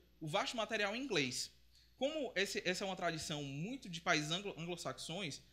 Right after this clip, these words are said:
acontece que, geralmente, nós temos muito material em inglês e pouco material em português.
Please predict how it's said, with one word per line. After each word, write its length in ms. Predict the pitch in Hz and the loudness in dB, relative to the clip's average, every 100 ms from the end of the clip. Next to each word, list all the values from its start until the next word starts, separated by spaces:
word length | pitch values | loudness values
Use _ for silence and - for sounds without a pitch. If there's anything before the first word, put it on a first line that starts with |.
| - | -10
acontece 480 | - 214 196 240 - | -8 -6 -4 -6 -6
que, 400 | - 247 233 170 147 | -4 -2 -2 -6 0
geralmente, 640 | 202 285 190 160 240 - | 0 2 -2 -2 -4 -4
nós 140 | 202 | -4
temos 220 | 208 196 | -2 -2
muito 220 | 175 262 269 | -2 -4 -4
material 380 | 214 196 180 | -4 -2 -2
em 60 | 190 | -2
inglês 320 | 190 160 202 | 2 2 0
e 40 | 208 | -2
pouco 240 | 196 196 | -4 -2
material 360 | 214 214 196 196 | -2 0 -2 -2
em 40 | |
português. 540 | 202 202 202 135 127 | -6 -8 0 0 -2